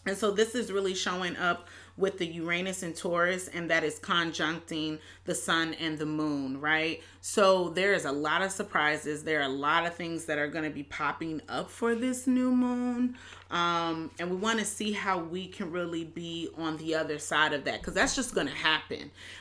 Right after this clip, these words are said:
Um, one way is for you. You, you can't control all the other people on this planet. Unfortunately, I wish I could, some of them. <laughs> But you can control yourself.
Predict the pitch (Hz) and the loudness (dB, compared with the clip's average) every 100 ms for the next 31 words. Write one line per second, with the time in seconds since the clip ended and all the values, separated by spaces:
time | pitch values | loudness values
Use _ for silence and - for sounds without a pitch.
0 | - 160 165 160 156 151 143 - - - | 0 6 6 6 2 -2 -10 -16 -20 -20
1 | - - - 143 160 180 240 247 196 175 | -20 -20 -14 -6 2 6 6 6 6 4
2 | 185 180 180 175 - 170 160 151 151 190 | 2 2 -2 -4 -2 2 2 0 -2 2
3 | 277 151 147 - 180 151 156 - 214 214 | 2 2 -2 -4 -6 -6 -6 -2 -2 0
4 | 233 254 220 220 220 214 - 202 202 127 | -2 2 4 4 4 4 4 2 2 0
5 | 190 180 - 202 185 180 - 175 180 175 | -2 -4 -6 -4 -4 -4 -4 -2 -2 -2
6 | 175 165 - 175 170 - 160 139 143 135 | -6 -10 -8 -6 -6 -4 -2 0 -2 -4
7 | - 151 - 147 - 123 120 127 139 143 | -6 -6 -2 -2 -2 -8 -6 -6 -6 -6
8 | - 143 - 139 131 135 127 127 - - | -8 -8 -6 -6 -6 -8 -8 -10 -14 -14
9 | - 269 247 254 285 - - - - 440 | 0 2 4 4 0 0 -2 -2 -4 -6
10 | 494 - 466 - 202 190 214 214 214 208 | -6 -6 -10 0 2 4 2 0 -2 0
11 | 226 214 190 180 170 156 156 147 135 117 | -2 0 2 2 2 -2 -2 -2 -2 -2
12 | - | -8